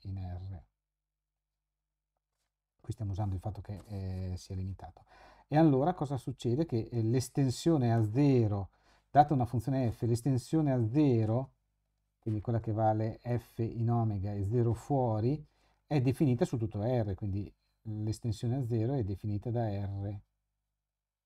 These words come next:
dal rettangolo R all'insieme dei numeri reali. <clears throat> È una funzione, è, è anch'essa una funzione limitata, perché, eh, già la f assumeva valori limitati,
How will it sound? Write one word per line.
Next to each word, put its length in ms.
dal 520
rettangolo 500
R 440
all'insieme 420
dei 120
numeri 280
reali. 420
<clears throat> 200
È 120
una 160
funzione, 500
è, 80
è 360
anch'essa 520
una 80
funzione 380
limitata, 800
perché, 460
eh, 240
già 160
la 200
f 100
assumeva 400
valori 320
limitati, 600